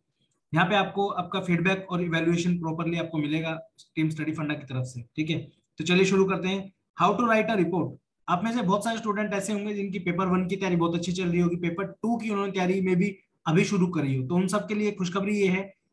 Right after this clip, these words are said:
हम सभी topics को जो है free answer writing program daily का जो आपका आ रहा है अभी, ये आज का पहला lecture है उसका। ठीक है, तो उसमें हम सभी topics को आने वाले जो important hot topics हैं उन सबको हम cover करेंगे। ठीक है,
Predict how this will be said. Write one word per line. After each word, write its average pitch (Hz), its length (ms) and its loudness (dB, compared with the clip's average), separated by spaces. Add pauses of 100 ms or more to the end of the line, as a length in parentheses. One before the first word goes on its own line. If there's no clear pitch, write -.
(120)
हम 175 100 4
सभी 180 220 2
topics 202 360 -2
को 196 140 -6
जो 180 100 2
है 190 180 0
free 196 140 -2 (240)
answer 170 220 0
writing 180 320 -2
program 175 340 2
daily 170 260 2
का 175 100 -2
जो 165 120 -2
आपका 165 220 -6 (220)
आ 156 120 4
रहा 175 120 4
है 156 80 4
अभी, 160 120 -2 (540)
ये 160 80 2
आज 175 160 4
का 185 120 -4
पहला 165 200 2
lecture 175 320 -2
है 151 60 -2
उसका। 131 240 -10
ठीक 175 180 -2
है, 185 60 -2
तो 180 120 -4
उसमें 185 240 -2
हम 196 100 0
सभी 180 260 2
topics 190 340 0
को 196 120 -6
आने 180 200 2
वाले 180 200 -2
जो 185 100 -2
important 175 340 -4
hot 175 200 -2
topics 180 340 -4
हैं 185 120 -6 (320)
उन 175 100 -2
सबको 185 300 -4
हम 208 80 -2
cover 185 220 0
करेंगे। 131 360 -4 (280)
ठीक 180 140 -4
है, - 60 -4